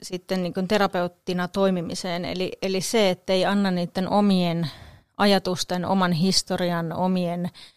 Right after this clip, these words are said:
omien oletusten sumentaa sun näkökenttää.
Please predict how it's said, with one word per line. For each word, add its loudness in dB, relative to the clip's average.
omien 0
oletusten 2
sumentaa -2
sun 0
näkökenttää. -6